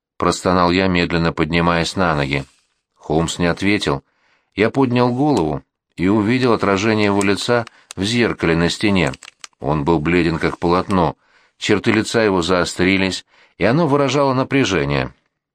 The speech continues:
«Боюсь, теперь все зависит от вас, Уотсон», тихо произнес он. «У него есть подружка». Я быстро обернулся, и глазам моим предстало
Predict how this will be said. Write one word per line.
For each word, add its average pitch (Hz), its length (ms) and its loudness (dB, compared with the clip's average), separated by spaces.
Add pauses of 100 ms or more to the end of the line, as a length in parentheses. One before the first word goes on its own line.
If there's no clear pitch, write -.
(1300)
«Боюсь, 87 560 0 (100)
теперь 90 400 0
все 98 240 0
зависит 92 460 -2
от 110 160 -2
вас, 139 440 -2
Уотсон», 80 480 0 (340)
тихо 82 340 -2
произнес 80 540 2
он. 76 240 0 (500)
«У 95 100 2
него 160 220 2
есть 180 220 -2
подружка». 156 600 0 (760)
Я 92 180 2
быстро 95 360 2
обернулся, 92 680 0 (400)
и 95 220 2
глазам 95 460 0
моим 82 240 0
предстало 113 560 0